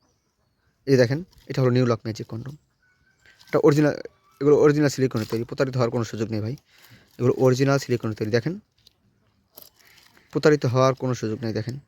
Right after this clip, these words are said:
এই দেখেন সারা গায়ে রগ, সারা গায়ে রগগুলো ভাসতেছে। দেখেন, প্রতারিত হওয়ার কোনো সুযোগ নেই। সারা গায়ে রগ এবং মাথাটা দুই ইঞ্চি পরিমাণ ভরাট আছে।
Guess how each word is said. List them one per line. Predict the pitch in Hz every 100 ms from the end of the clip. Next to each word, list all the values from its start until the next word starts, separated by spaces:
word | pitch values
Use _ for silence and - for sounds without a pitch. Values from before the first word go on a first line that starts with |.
| _ _ _ - - - - - - - - - -
এই |
দেখেন | 123 135 139
সারা | 123
গায়ে | 113 110
রগ, | 113 117 - _ _ _ _ _ _ _ _ _ _ _ _
সারা | - 123
গায়ে | 117 120
রগগুলো | 117 120 110
ভাসতেছে। | 110 - 120
দেখেন, | 127 127 190 - _ _ _ _ _ _ _ _ - -
প্রতারিত | 139 135 131
হওয়ার | 135
কোনো | 120 127
সুযোগ | - 117 113
নেই। | 113 160 - _ _ _ _ _ _ _ -
সারা | 123
গায়ে | 117 117
রগ | 117 120
এবং | 127
মাথাটা | 123 120 123
দুই | 117
ইঞ্চি | 120 117
পরিমাণ | 117 117 117
ভরাট | 113 113
আছে। | 120 127